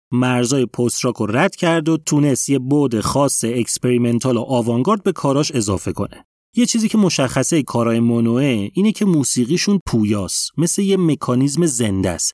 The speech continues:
انگار موسیقیشون شعور داره، انگار که خودش میفهمه قراره چی کار بکنه و چه بلایی سرمون بیاره. موقعی که آهنگای مونو رو میشنوین، باید آمادهٔ هر مدل غافلگیری باشین، چون این موجود زنده لزوماً اون مدلی که شما ازش انتظار دارین زندگی نمی‌کنه.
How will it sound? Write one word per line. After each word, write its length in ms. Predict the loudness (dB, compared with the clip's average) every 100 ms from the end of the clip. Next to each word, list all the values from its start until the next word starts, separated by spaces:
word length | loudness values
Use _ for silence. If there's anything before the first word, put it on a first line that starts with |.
| _
انگار 260 | -2 0 2
موسیقیشون 600 | 2 2 0 -2 2 0
شعور 520 | 2 0 2 2 2
داره، 340 | -2 -8 -12 _ -2
انگار 240 | 0 0
که 80 | 0
خودش 360 | -2 0 2
میفهمه 460 | 2 2 0 -2 -2
قراره 260 | 0 0 0
چی 200 | 0 0
کار 240 | -2 -2
بکنه 280 | -2 0 -2
و 40 |
چه 160 | 0 -2
بلایی 320 | -2 0 0
سرمون 420 | 0 -2 -2 -2
بیاره. 380 | -2 -4 -6 -12 _ _
موقعی 240 | 0 2 0
که 100 | 0
آهنگای 420 | 0 0 2 2
مونو 260 | 4 2 2
رو 100 | 2
میشنوین، 800 | 2 2 0 2 2 2 0 0
باید 240 | 0 -2 0
آمادهٔ 440 | 0 2 2 0
هر 260 | 0 0 2
مدل 260 | 2 2 0 0
غافلگیری 680 | -2 0 0 2 2 4 2
باشین، 360 | 2 -2 -4 -8
چون 220 | -2 -2 0
این 120 | 0
موجود 460 | 2 2 0 0 0
زنده 600 | 0 0 0 2 2 2 0
لزوماً 480 | 0 2 2 2 2 0
اون 120 | 2
مدلی 320 | 4 4 2 0
که 100 | -2
شما 240 | 0 0
ازش 240 | 0 -2 0
انتظار 480 | -2 0 0 0 0
دارین 220 | 0 0
زندگی 440 | 0 0 0 0
نمی‌کنه. 520 | 2 2 -2 -6 -12